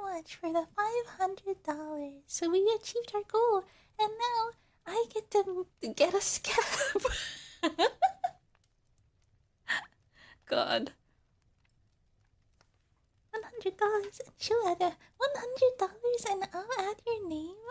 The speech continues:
onto my model. I'll put it on a little sticky note asset, and, and you can pick whatever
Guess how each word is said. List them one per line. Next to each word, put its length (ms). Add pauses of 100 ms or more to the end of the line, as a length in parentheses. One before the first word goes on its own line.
onto 420
my 240
model. 600
I'll 140
put 260
it 100
on 140
a 100
little 240
sticky 500
note 140 (140)
asset, 540 (380)
and, 300 (280)
and 220
you 60
can 200
pick 280
whatever 680